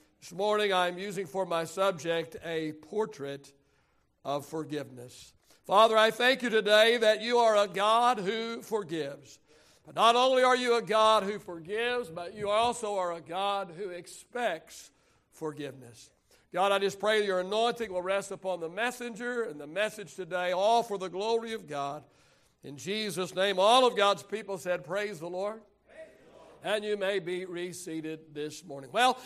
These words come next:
Speaker 1: in the passage of Scripture that we just read,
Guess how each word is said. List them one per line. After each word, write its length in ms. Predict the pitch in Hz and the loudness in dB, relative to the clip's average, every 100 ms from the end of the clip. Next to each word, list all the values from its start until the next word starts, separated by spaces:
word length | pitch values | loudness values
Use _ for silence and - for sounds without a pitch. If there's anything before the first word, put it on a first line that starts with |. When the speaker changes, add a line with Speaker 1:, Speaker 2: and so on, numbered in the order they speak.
| - | -4
Speaker 1:
in 80 | 247 | -2
the 100 | 220 | -2
passage 500 | 240 311 302 277 202 | 0 0 2 -4 -6
of 140 | 214 | -6
Scripture 480 | - 294 302 202 202 | -2 -2 -2 -2 2
that 180 | 202 208 | 2 2
we 140 | 226 | -2
just 320 | 180 208 196 | -4 -4 -4
read, 400 | 160 151 135 156 | -6 -6 -6 -10